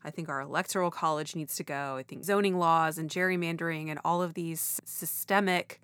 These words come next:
things are an issue. We have a really, really fucked up system in this country when it comes to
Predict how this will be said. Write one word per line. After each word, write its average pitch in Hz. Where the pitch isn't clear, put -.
things 240
are 202
an 196
issue. 180
We 214
have 226
a 220
really, 214
really 196
fucked 175
up 165
system 170
in 156
this 156
country 160
when 156
it 151
comes -
to -